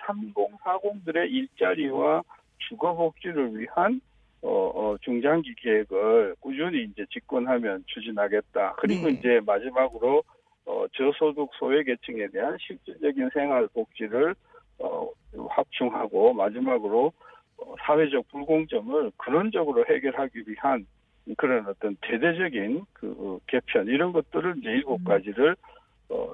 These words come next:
Speaker 1: 제가 생각하고 있는
Speaker 2: 네.
Speaker 1: 겁니다.
Speaker 2: 역시 뭐 경제학자이시다 보니까 주로 경제 정책 쪽 이야기가 많은 것
Speaker 1: 그리고
Speaker 2: 같은데 대체로
Speaker 1: 네.
Speaker 2: 거의 다 이제 보수적인 성향의 경제 정책이라 보면 될 것 같습니다. 규제를 철폐하고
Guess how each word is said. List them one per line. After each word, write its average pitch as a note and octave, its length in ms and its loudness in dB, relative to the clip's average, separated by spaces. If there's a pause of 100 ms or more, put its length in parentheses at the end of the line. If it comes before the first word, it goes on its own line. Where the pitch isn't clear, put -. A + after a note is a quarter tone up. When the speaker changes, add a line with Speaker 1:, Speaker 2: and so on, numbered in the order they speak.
Speaker 1:
제가 G#2 240 2
생각하고 A2+ 560 -2
있는 G2+ 180 -10
Speaker 2:
네. E3 380 -6
Speaker 1:
겁니다. D#3+ 200 -14 (360)
Speaker 2:
역시 A#3+ 180 -6
뭐 A3+ 160 2
경제학자이시다 A3 960 2
보니까 F#3 260 -2
주로 F#3+ 240 -2
경제 G#3 340 2
정책 A3 380 0
쪽 F3 340 0
이야기가 E3+ 400 0
많은 F3 280 2
것 G3 80 0
Speaker 1:
그리고 D#3+ 120 -2
Speaker 2:
같은데 F#3+ 380 0
대체로 C4+ 640 2
Speaker 1:
네. - 60 -8
Speaker 2:
거의 C4 220 6
다 C4 80 2
이제 A3 180 2
보수적인 C#4+ 720 -2
성향의 B3+ 720 2
경제 G#3+ 260 2
정책이라 A3 440 2
보면 G#3 240 2
될 F3 180 -8
것 A3 160 0
같습니다. F#3+ 640 0
규제를 G3+ 400 4
철폐하고 F3+ 800 -2